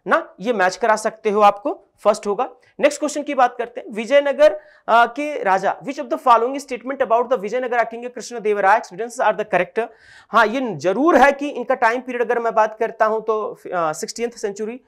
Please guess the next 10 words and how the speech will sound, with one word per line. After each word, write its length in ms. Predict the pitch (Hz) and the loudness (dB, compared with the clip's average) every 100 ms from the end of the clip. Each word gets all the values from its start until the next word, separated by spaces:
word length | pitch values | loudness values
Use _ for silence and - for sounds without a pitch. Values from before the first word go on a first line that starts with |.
| _ _ 170 | _ _ -8
जो 160 | 175 | -8
कि 440 | 190 214 202 190 - | -6 -4 -2 -4 -6
स्टार्ट 360 | 190 208 233 233 | -2 2 4 2
हो 80 | |
जाता 320 | 226 220 220 208 | 0 0 2 0
है 160 | 226 | 0
सिक्सटीन्थ 340 | 247 202 220 220 | -6 -8 -8 -6
सेंचुरी 380 | 214 208 208 | -8 -6 -6
में, 140 | 208 247 _ _ _ - | -4 -6 _ _ _ 2
और 520 | 208 214 208 - - | 6 8 6 2 -12